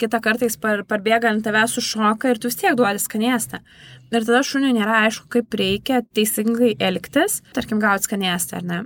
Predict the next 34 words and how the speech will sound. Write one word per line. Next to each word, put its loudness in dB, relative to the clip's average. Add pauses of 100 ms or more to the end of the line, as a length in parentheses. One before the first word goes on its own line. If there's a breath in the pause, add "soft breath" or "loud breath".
(160)
Ir -2
tada 2
jis 0
nežino, 2
koks 0
yra 2 (160)
tas -2
teisingas 2
kelias. 0 (320 loud breath)
Ir -2
jis 0
visaip 0
interpretuoja. 0 (260 loud breath)
Ir 0
tada 2
žmonės 0
sako, -4 (540 loud breath)
„Nu, 2
aš -2
negaliu, 4
mano 2
šuo 0
ant 2
manęs 2
šokinėja.“ -4 (260)
Tai 0
šitoj 2
vietoj 2
reiktų -4
nepamiršt, -2
kad -8
šunys -4
yra 0
oportunistai. -2